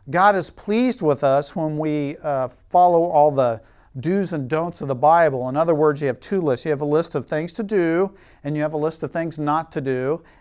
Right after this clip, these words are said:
And if we can keep those pretty squared away, God will be pleased with us. The Bible doesn't say that at all. And sometimes we think that what pleases God is just being religious. You know, just showing up at some religious event,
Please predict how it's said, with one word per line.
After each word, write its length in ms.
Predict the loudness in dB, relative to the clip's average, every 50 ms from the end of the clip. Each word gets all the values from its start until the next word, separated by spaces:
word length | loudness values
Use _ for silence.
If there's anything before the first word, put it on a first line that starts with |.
| _ -8
And 100 | -6 -6
if 100 | -2 -2
we 80 | -2
can 200 | -2 -2 -4 -8
keep 280 | -8 -6 -6 -6 -6 -4
those 520 | 0 2 2 4 4 2 0 -2 -6 -12
pretty 320 | -20 _ _ -12 -10 -10 -10
squared 340 | -10 -2 0 2 2 4 2
away, 580 | 2 4 4 4 4 4 2 0 0 -2 -6 _ _ _ _ _ -4 0
God 240 | 2 4 4 4
will 80 | 2 0
be 120 | -2 -4
pleased 360 | -6 -6 -6 -4 -4 -4 -6 -10
with 140 | -12 -12
us. 320 | -14 -16 -18 -20 -20 -20 _ _ _ _ _ _ _ _ _ _ _
The 60 | -16
Bible 480 | -12 _ -6 0 0 2 4 4 4 4
doesn't 300 | 4 2 0 -2 -6 -8
say 260 | -6 -4 -4 -4 -2
that 200 | -2 -2 -2 -2
at 120 | -4 -6
all. 420 | -6 -4 -2 -2 -2 -4 -4 -10 _ _ _ _ _ _ _ _ _ -8
And 100 | -6 -2
sometimes 420 | -2 -2 0 2 2 2 2 0
we 120 | -2 -2 -2
think 240 | 0 -2 -2 0
that 120 | 0 0 0
what 220 | 2 0 0 -2
pleases 460 | -4 -4 -2 -2 -2 -2 -2 -4 -2
God 340 | 0 2 4 4 4 4 2
is 240 | 0 -4 -6 -8 -12 -16 _ _ _
just 180 | -4 -4 -2 -2
being 200 | -2 -2 -2 -2
religious. 760 | -2 -2 -2 -2 -2 -2 -2 -2 -2 -2 -2 -6 -12 -18 -20 _ _ _ _ _ _ _ -2
You 60 | -2
know, 60 | 0
just 220 | 0 0 -2 -2 -2
showing 320 | 0 2 4 4 4 4
up 140 | 2 0 -2
at 80 | -6
some 260 | -4 -2 -2 0 0 0
religious 460 | 0 2 2 0 0 0 -4 -4 -4
event, 400 | -4 -2 -2 -4 -4 -4 -6